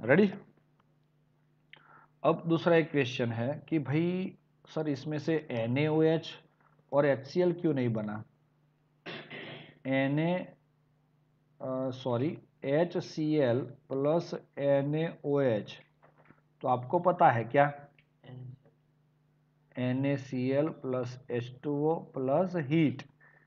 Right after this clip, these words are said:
ये heat भी मिलती है क्योंकि वो test tube गर्म हो जाती है, तो it is exothermic reaction। और दोस्तों, ये चीज़ मैं आपको बता देता हूँ,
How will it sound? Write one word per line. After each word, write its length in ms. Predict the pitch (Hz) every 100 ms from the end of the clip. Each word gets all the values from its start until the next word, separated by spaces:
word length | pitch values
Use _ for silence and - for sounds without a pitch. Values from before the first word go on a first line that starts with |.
| _ _ _ _
ये 120 | 151 147
heat 240 | 135 131
भी 140 | 151
मिलती 340 | 190 156 127 123
है 100 | 113
क्योंकि 340 | 127 120 135
वो 140 | 143 147
test 340 | 123 123 123
tube 180 | 160 143
गर्म 260 | 120 135
हो 140 | 165 156
जाती 320 | 131 110 107
है, 160 | 101 - _ - - - - - -
तो 160 | 127
it 80 | 135
is 100 | 147
exothermic 800 | 147 113 - 151 175 156 156 160
reaction। 520 | 151 131 120 123 156 165
और 180 | 139 131
दोस्तों, 480 | 123 127 123 165 175
ये 240 | 127 139
चीज़ 280 | 139 147 135
मैं 120 | 143
आपको 240 | 123 -
बता 260 | 120 113 123
देता 240 | 123 123
हूँ, 320 | 135 120 175